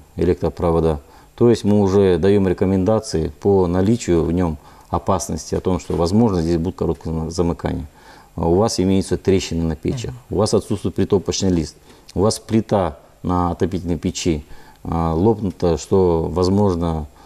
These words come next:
Speaker 1: рассыпание угля и горючих материалов. То есть мы это всё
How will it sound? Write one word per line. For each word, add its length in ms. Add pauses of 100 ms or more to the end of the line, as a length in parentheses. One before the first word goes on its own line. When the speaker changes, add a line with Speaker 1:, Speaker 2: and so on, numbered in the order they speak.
(340)
Speaker 1:
рассыпание 560
угля 320
и 40
горючих 320
материалов. 560 (140)
То 140
есть 140
мы 280
это 220
всё 460